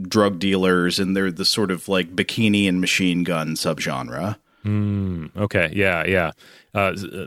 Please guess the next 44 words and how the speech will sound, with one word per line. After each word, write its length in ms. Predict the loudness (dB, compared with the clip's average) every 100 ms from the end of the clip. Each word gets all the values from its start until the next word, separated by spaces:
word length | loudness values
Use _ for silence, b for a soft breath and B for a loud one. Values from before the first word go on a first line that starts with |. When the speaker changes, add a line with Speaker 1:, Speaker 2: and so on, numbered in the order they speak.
| -10
Speaker 2:
um, 160 | -10 -10
the 240 | -10 -6 -2
bikini 400 | 0 2 4 4
and 80 |
machine 300 | 4 4 4
guns 320 | 4 4 2 -4 -10 -6
genre 380 | 0 2 2 2
being 420 | 2 0 0 -6 -8
one 300 | -2 2 2
that 180 | 0 0
can 160 | 0
basically 400 | 4 4 4 2
take 240 | 2 0 2
place 220 | 2 4
anywhere, 320 | 4 6 6
but 120 | 4
it 60 | 2
helps 320 | 2 0 0
if 100 | 0
it's 160 | 0 2
a, 160 | 2 0 B B B B
if 180 | 0
it's 160 | -2 -2
essentially 500 | -2 2 0 2 2
a 60 | 4
vacation, 720 | 2 0 0 -2 0 -4 -4 -14 b b
uh, 340 | 0 2 0
type 240 | 0 -2 -2
environment, 640 | -2 0 0 0 -6 -8
if 100 | -8
it's 200 | -8 -6
tropical, 680 | -2 0 0 -2 0 0 0
if 120 | -2
there's, 320 | -2 -2 -4 -8 B B
if 80 |
there 100 | 0
are 40 | 2
palm 360 | 2 2 2
trees 260 | 4 4 4
in 80 | 2
the 80 | 2
background, 500 | 0 -2 -4 -6 -4
right? 220 | -4 -4 _ _
Speaker 1:
Right. 280 | 2 2 0